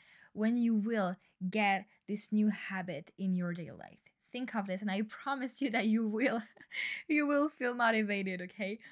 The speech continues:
This is really about this. Um, I feel like right now, this is not something really easy, um, to me to adopt new habits, but at the same time, I feel so challenged.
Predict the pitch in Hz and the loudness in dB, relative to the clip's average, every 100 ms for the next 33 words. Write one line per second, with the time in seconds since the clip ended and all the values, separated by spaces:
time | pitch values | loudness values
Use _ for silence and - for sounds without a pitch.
0 | - _ _ - 240 277 233 220 233 233 | -20 _ _ -10 -6 -4 -2 0 0 0
1 | 247 214 196 196 180 175 185 190 - - | -2 -2 -2 -2 -2 -4 -6 -6 -8 -10
2 | - - - - 202 196 196 196 196 190 | -12 -20 -16 -4 2 4 4 4 2 0
3 | - _ - 226 220 294 254 214 - 196 | -8 _ -4 -2 0 0 0 0 -2 -2
4 | 190 180 190 233 - _ _ _ _ 214 | 0 0 -2 -2 -8 _ _ _ _ -6
5 | 240 233 262 302 - 226 214 214 202 196 | -2 2 2 0 -4 0 0 0 -2 0
6 | 202 208 202 190 190 180 175 180 185 - | -2 -4 -8 -8 -8 -10 -10 -10 -12 -14
7 | 180 175 170 175 - 175 170 175 185 190 | -8 -6 -4 -4 -4 -6 -4 -6 -8 -8
8 | 180 180 175 175 175 - 175 170 196 - | -6 -8 -8 -8 -8 -10 -12 -10 -12 -12
9 | - - _ _ _ 202 240 277 330 - | -16 -18 _ _ _ 0 2 2 -2 -4
10 | 233 220 220 196 214 226 151 - _ _ | 0 0 0 -4 -4 -4 -6 -12 _ _
11 | _ _ - 214 214 233 220 - 226 226 | _ _ -4 -2 -2 -6 -6 -4 -4 -6
12 | - 202 185 170 180 214 | -8 -10 -6 -4 -4 -6